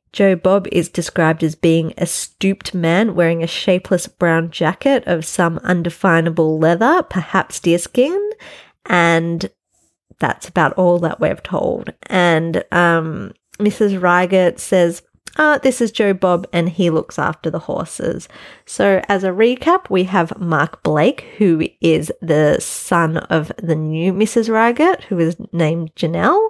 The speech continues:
We have Missus Arguello, who is the housemaid, and we have Joe Bob, the guy who looks after the horses. So in the matter of two minutes of arriving at this ranch, we've already met four people. Um,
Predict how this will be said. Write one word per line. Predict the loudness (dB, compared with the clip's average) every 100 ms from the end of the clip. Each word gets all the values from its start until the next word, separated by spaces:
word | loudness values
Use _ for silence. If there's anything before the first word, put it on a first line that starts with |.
| -4 -18 -20 -20 0
We | 2 4
have | 2 0 0
Missus | -4 -2 -4 -2
Arguello, | 0 -2 0 0 4 4 4 2
who | 0 2
is | 4 2 0 -8
the | -2 0
housemaid, | 0 -2 -4 -4 -2 0 0 -2 -2
and | -2
we | 0 0
have | -2 -4 -6
Joe | -4 0 0
Bob, | 0 0 0 0 -6 -16 -6
the | -2
guy | 2 2
who | 4 2
looks | 2 -2 -2
after | -2 -2 -6
the |
horses. | -4 -6 -8 -8 -8 -8
So | -2 0 2
in | 2 2
the | 2
matter | 2 2 4 4
of | 2 -2 -12 -20 -20 _
two | -2 -2 0
minutes | 0 0 -2
of | -2
arriving | 2 2 2 2 0
at | 0
this | -2 0
ranch, | 0 0 -2
we've | -6 -4
already | 0 2 2 0 -4 _ -4
met | -2 -2 -8
four | -20 -4 0 2
people. | 0 -2 -4 -4 -6 -6 -12 -10
Um, | -2 0 -2 -6 -12